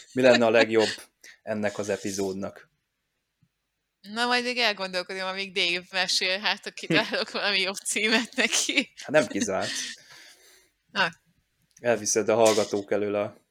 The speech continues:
Speaker 1: fődíjat.
Speaker 2: <laughs> Igen, majd mindjárt
Speaker 1: De
Speaker 2: kitalálok
Speaker 1: egyébként a,
Speaker 2: valami.
Speaker 1: a, a Wesley, amit mondtál, hogy a Picard, ö, és közte a beszélgetés, azért a, a Wesley-t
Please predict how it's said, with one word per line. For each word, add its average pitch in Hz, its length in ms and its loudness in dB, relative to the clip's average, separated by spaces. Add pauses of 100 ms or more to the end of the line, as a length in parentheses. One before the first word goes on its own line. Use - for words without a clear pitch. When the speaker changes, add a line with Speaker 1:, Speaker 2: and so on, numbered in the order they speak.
Speaker 1:
fődíjat. 104 720 -2 (460)
Speaker 2:
<laughs> - 520 -4
Igen, 240 300 -6 (520)
majd 214 220 -4
mindjárt 185 440 -10
Speaker 1:
De - 60 -18
Speaker 2:
kitalálok 123 320 4
Speaker 1:
egyébként 147 340 2
a, 160 60 6
Speaker 2:
valami. 151 200 8
Speaker 1:
a, 135 220 2
a 131 100 4
Wesley, 131 340 2
amit 110 220 -4
mondtál, 117 360 2
hogy 107 140 0
a 107 60 0
Picard, 107 460 0
ö, 107 220 4 (1800)
és - 180 -6
közte 117 320 4
a 104 60 6
beszélgetés, 113 840 2
azért 117 220 4
a, 123 180 4
a 131 80 2
Wesley-t 131 500 0